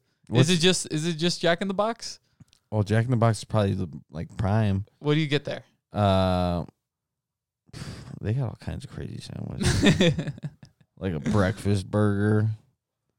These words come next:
Speaker 2: They have a breakfast burger there?
Speaker 1: Yeah, they just toss an egg on a burger, and it's just like, "Pff, this is good."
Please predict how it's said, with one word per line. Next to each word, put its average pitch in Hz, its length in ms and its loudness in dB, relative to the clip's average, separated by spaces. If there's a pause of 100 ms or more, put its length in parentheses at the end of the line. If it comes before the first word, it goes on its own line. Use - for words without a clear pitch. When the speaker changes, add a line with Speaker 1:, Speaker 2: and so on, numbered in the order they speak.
(140)
Speaker 2:
They 143 80 -8
have 156 100 -4
a 180 60 -8
breakfast 160 420 -10
burger - 300 -20
there? - 40 -10
Speaker 1:
Yeah, 95 160 -2
they 92 100 -2
just 98 100 -6
toss 87 220 -4
an 85 100 -6
egg 95 140 -2
on 90 100 -2
a 82 80 -2
burger, 78 380 -6
and 67 120 -8
it's - 140 -12
just - 180 -14
like, 78 200 -10
"Pff, - 200 -18
this 110 200 -8
is 104 100 -12
good." 101 640 0